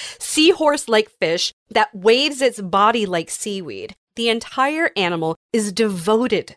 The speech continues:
Speaker 2: to sight, according to Parker. Its morphology and behavior are dedicated to camouflage and disguise. And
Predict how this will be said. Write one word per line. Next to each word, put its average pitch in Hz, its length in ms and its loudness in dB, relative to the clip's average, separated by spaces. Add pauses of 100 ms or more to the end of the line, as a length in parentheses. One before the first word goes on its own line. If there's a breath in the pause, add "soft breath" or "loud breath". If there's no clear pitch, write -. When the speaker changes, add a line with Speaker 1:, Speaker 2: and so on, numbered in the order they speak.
(140)
Speaker 2:
to 196 120 -6
sight, - 500 -6
according 170 380 -2
to - 100 -16
Parker. 160 420 -4 (280)
Its - 220 -2 (100)
morphology 226 920 2
and 202 140 -2
behavior 180 760 -2
are 185 300 -2
dedicated 165 800 0 (160)
to - 120 -4
camouflage 196 760 -2
and 170 100 -6
disguise. 180 760 -2 (100)
And 220 160 2